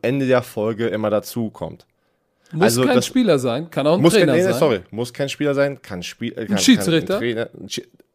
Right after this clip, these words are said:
Speaker 1: genau, wir, wir wollen wirklich sozusagen, die beiden Jungs werden die Plattform bieten. Das ist das Ziel für andere Männer, Frauen.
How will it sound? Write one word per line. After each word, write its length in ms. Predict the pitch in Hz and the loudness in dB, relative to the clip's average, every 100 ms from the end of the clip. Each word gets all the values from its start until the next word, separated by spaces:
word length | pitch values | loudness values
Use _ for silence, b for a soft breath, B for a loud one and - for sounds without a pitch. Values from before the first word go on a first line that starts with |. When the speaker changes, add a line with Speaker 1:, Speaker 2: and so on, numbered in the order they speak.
| _ _ _ - | _ _ _ -16
Speaker 1:
genau, 360 | 85 95 95 87 | -8 -6 -6 -4
wir, 240 | 107 107 | -4 -2
wir 140 | 113 | 2
wollen 240 | 117 143 127 | 4 4 2
wirklich 380 | 151 143 143 135 | -2 -2 -2 -2
sozusagen, 640 | 127 - 110 117 117 117 b b _ | -8 -6 0 0 0 -4 b b _
die 120 | 131 143 | -8 2
beiden 300 | 131 131 123 | 4 4 2
Jungs 300 | 127 110 107 | -2 -2 0
werden 340 | 113 113 110 107 - _ _ 107 | 0 0 -6 -12 -18 _ _ -12
die 100 | 101 | -10
Plattform 680 | - 135 - 123 120 117 - - | -2 -2 0 -2 -2 -8 -16 -16
bieten. 640 | 101 151 165 160 165 175 _ _ _ _ _ | -10 -10 -4 -2 -2 -6 _ _ _ _ _
Das 180 | 110 117 | -2 -2
ist 100 | - | -4
das 180 | 113 - | -6 -6
Ziel 400 | - 143 143 147 _ | -4 -2 -2 -6 _
für 460 | _ - 120 113 104 _ _ _ _ _ - | _ -4 0 2 0 _ _ _ _ _ -4
andere 540 | 113 120 120 117 113 - _ _ _ _ | -2 0 2 2 0 -8 _ _ _ _
Männer, 520 | 90 92 120 120 117 120 | -10 -4 -2 0 -2 -6
Frauen. 720 | - - - 92 87 92 143 | -14 -14 -8 -4 -2 -2 -2